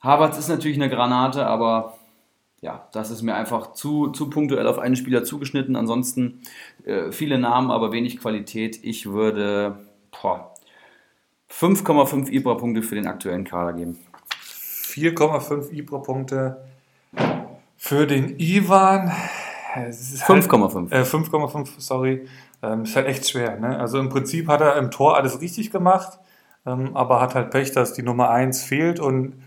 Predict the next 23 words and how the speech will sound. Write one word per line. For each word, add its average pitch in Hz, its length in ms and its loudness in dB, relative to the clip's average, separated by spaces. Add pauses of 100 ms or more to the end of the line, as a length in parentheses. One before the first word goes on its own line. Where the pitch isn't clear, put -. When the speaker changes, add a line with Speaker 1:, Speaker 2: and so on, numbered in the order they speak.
Speaker 2:
die - 80 -12
Nummer 123 280 -2
zwei - 300 4
<laughs> - 0 -
scheinbar 147 540 6
noch 135 140 6
nicht 123 160 2
am 110 100 2
Markt 131 300 0
war, 147 120 4
keine 113 240 -6
Ahnung. 180 400 0 (640)
Ähm, 117 720 -4 (640)
gut, 127 280 -4
Abwehr 139 260 0
brauchen 131 280 -2
wir 127 60 -2
nicht 120 200 -6
drüber 120 240 -2
reden, 151 520 -4
das 117 280 -10
ist 123 380 -10
noch 110 320 -6